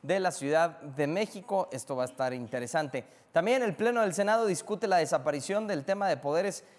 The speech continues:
en Guanajuato y Guerrero. Como están de calientes las dos cosas en ambos estados, vamos a estar al pendiente. Este lunes la Comisión de Gobernación dictaminó que no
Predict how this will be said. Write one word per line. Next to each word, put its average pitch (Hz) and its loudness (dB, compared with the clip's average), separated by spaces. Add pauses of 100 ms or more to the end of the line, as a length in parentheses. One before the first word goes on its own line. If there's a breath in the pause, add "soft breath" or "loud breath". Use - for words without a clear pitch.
(140 loud breath)
en 135 -2
Guanajuato 175 2
y 151 -4
Guerrero. 165 2
Como 139 -4
están 180 -2
de 170 -4
calientes 151 -2
las 123 -4
dos 147 -4
cosas 139 -4
en 123 -4
ambos 131 -6
estados, 170 0 (320 loud breath)
vamos 123 -2
a - -14
estar 127 0
al 127 -2
pendiente. 190 -4
Este 170 0
lunes 165 -2
la 139 0
Comisión 131 -4
de 160 -2
Gobernación 175 0 (300 loud breath)
dictaminó 165 0
que 165 4
no 185 -2